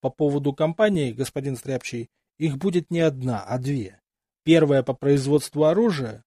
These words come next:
название "Российская оружейная компания". Вторая пусть будет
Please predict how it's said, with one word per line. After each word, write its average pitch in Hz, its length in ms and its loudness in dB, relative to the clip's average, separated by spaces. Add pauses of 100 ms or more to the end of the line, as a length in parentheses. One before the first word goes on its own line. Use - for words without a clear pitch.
название 151 580 0
"Российская 139 680 -2
оружейная 135 520 0
компания". 110 600 -8 (580)
Вторая 190 420 2
пусть 160 240 -4
будет 165 320 2